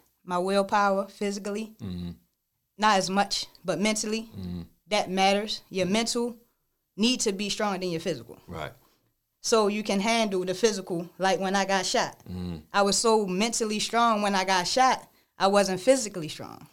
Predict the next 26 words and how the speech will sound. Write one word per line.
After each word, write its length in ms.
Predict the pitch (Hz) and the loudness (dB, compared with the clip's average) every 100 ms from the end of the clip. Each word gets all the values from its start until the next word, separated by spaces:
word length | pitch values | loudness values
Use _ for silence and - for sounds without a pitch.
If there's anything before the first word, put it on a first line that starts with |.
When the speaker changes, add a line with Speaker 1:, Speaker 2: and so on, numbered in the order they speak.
| - | -8
Speaker 2:
Okay. 360 | 87 92 85 - _ _ - | -8 -8 -10 -12 _ _ -6
Speaker 1:
My 180 | 185 196 | 2 2
mental 400 | 196 254 - 214 | 4 0 -2 0
got 240 | 208 196 | 2 2
me 100 | 190 190 | 0 -4
through 400 | 208 202 190 190 _ | -2 -2 -4 -8 _
the 80 | 170 | -4
physical. 440 | 226 208 - - - - | 2 2 0 -12 -18 -12
Speaker 2:
Okay. 340 | 87 85 85 80 _ | -10 -8 -10 -12 _
Speaker 1:
You 80 | 95 | -4
get 100 | 104 | -2
what 80 | 104 | 0
I'm 60 | 98 | 0
saying? 480 | 220 104 101 - - 85 | 2 2 2 -2 -8 -14
Speaker 2:
Yeah, 60 | 80 | -12
yeah. 60 | 73 - - _ _ _ _ | -14 -16 -20 _ _ _ _
'Cause 160 | - 90 | -6 -4
your 120 | 95 | 0
mind 580 | 104 120 113 104 90 87 | 2 2 2 0 -2 -6
basically 380 | 92 98 90 87 | -4 -2 -2 -4
run 160 | 90 90 | -4 -2
everything. 540 | 95 82 67 73 69 | -2 -4 -8 -12 -12
Speaker 1:
Run 240 | 160 214 214 | -6 -4 -2
everything. 460 | 208 196 190 151 | -2 -4 -8 -10
Speaker 2:
Yeah. 220 | 85 78 73 - - _ - _ | -10 -10 -14 -20 -20 _ -20 _
Speaker 1:
So 560 | - 233 226 214 208 208 | -4 2 4 6 4 -2